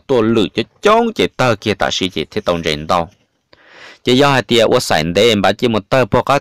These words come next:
thú chỉ, chỉ đủ để lại thế tua,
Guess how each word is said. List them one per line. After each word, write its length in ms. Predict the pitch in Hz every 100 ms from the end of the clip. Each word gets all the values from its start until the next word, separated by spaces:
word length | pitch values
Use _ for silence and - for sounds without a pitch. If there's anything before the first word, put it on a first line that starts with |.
| -
thú 420 | 131 127 143 165 -
chỉ, 220 | 87 73 95 _ _ - 107
chỉ 340 | 104 95 92 85 _ _ _ _ -
đủ 220 | 110 127
để 220 | - 135
lại 140 | 101 73
thế 120 | - 101
tua, 280 | - 110 90